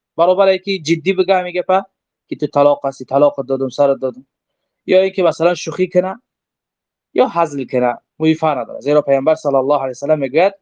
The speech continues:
«ثلاث جدهن جد و هزلهن جد.» سه طایفه آدمی هست که شوخیشان، جدیشان هم جدی هست، حقیقی، حقیقی گپشان هم حقیقی هست، و هزلهن جد،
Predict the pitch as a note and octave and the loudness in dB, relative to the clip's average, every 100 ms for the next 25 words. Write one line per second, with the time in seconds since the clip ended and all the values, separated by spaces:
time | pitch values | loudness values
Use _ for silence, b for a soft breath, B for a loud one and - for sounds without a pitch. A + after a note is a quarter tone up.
0 | _ _ _ _ _ _ C3 E3 F#3+ F3+ | _ _ _ _ _ _ 2 4 2 0
1 | D#3+ C3+ D3 B2 D3 E3 D#3+ C#3 D3+ F3 | -6 -8 -8 0 0 0 -2 -2 -2 0
2 | F#3+ G3+ D3+ D3 C3+ C#3 D3 E3+ D3 C3 | -2 0 -2 -2 -2 -2 -2 -2 -4 -2
3 | E3 - A#3+ - _ _ - G3+ G3+ D#3+ | -4 -2 -8 -8 _ _ -2 -2 0 0
4 | E3 F3 D#3+ - - E3 G3 G3 G3 - | 2 2 2 0 -2 0 2 2 0 -2
5 | A3 A3 _ _ _ _ - E3+ D#3+ G#3+ | -6 -6 _ _ _ _ -4 0 2 2
6 | - F3+ - B2+ D3+ D3+ G#3 G3+ F3+ E3+ | 2 0 -2 -4 -6 -2 -2 2 2 0
7 | D3 D#3 F3+ G3+ A3+ A3 _ - - - | -2 -2 0 2 0 -2 _ -6 -6 -10
8 | - E3+ E3+ _ _ _ C#3+ - F#3 F3+ | 0 0 0 _ _ _ -8 -6 -2 -2
9 | - E3 D3 D#3+ - G3+ G#3+ A#3+ _ _ | -2 -4 -4 -6 -2 2 4 2 _ _
10 | _ _ _ B2+ C#3 D3 D3+ C#3 D3 F#3+ | _ _ _ -2 -2 0 -2 0 0 0
11 | F3+ D3+ D3 A3 | 0 -2 -2 0